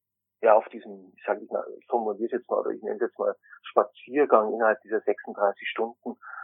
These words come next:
auf die unterschiedlichsten Typen trifft, Menschen trifft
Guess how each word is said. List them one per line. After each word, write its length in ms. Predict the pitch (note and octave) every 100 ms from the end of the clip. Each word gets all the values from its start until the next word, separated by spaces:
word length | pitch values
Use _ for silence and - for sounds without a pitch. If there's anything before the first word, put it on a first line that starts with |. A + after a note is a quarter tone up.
| - -
auf 160 | - - -
die 60 |
unterschiedlichsten 920 | A#2+ A#2+ - A#2+ A2+ A2 - G#2+ F#2+ -
Typen 360 | - C#4 - B2+
trifft, 360 | A#2 A#2+ - -
Menschen 480 | G#2 B2+ - B2+ -
trifft 360 | A#2+ - _